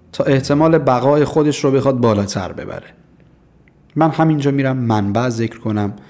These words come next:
برای این چند پاراگرافی که گفتم، یه سری مقالات از این دو کتاب خوندم. کتاب زنان و سیاست در ایران از خانم حمیده صدیقی که برای انتشارات دانشگاه کمبریج بوده کتاب، و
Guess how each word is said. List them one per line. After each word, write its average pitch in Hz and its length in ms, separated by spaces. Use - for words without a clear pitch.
برای 98 240
این 95 160
چند 95 360
پاراگرافی 101 500
که 101 120
گفتم، 147 720
یه 147 40
سری 151 160
مقالات 131 480
از 117 140
این 127 100
دو 123 100
کتاب 120 340
خوندم. 135 500
کتاب 127 680
زنان 117 460
و 117 100
سیاست 113 720
در 104 240
ایران 123 520
از 98 300
خانم 107 360
حمیده 101 540
صدیقی 117 960
که 104 300
برای 113 440
انتشارات 104 500
دانشگاه 104 360
کمبریج 104 480
بوده 143 200
کتاب، 131 480
و 165 300